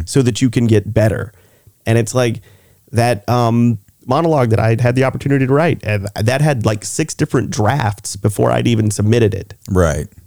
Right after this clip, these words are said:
Speaker 1: It's like nothing is ever good the first time. And I
Speaker 2: Mm-hmm.
Speaker 1: struggle with that. I want it to be like, "This is a masterpiece right now."
Speaker 2: Right.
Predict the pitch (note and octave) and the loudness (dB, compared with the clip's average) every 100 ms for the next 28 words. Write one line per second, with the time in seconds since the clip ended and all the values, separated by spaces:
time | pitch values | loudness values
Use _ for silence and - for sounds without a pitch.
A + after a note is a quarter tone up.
0 | _ - A2+ C#3+ B2 B2+ C#3+ - D#3 C3+ | _ -12 -4 -2 0 0 0 0 0 2
1 | A2+ A2 A2+ A#2 A2 G#2+ A2+ G#2 G2+ G#2+ | 0 0 2 0 2 2 2 0 0 2
2 | G#2+ - A2 A2+ - - - G#2+ G2 - | 0 0 -2 -2 -2 -4 0 4 4 4
3 | E2 A2+ A2+ A#2+ A2 G2 G2 E2 F#2 A2+ | 2 2 2 4 2 2 0 -2 -2 0
4 | B2 A#2+ A2+ - G#2 G#2+ G#2+ - G#2 A2+ | 2 2 0 0 2 2 0 -2 -2 0
5 | A2+ A#2 G#2+ G2+ A2 A2+ A#2 - A2+ B2+ | 0 0 0 0 2 0 -2 -6 -4 0
6 | A#2 G#2+ - G#2+ A2+ A#2 G#2 G#2+ - B2+ | 0 -2 -8 -2 0 0 -2 -2 -2 -4
7 | F#2+ F2 F2+ D2+ A#1+ - | -4 2 2 2 -2 -12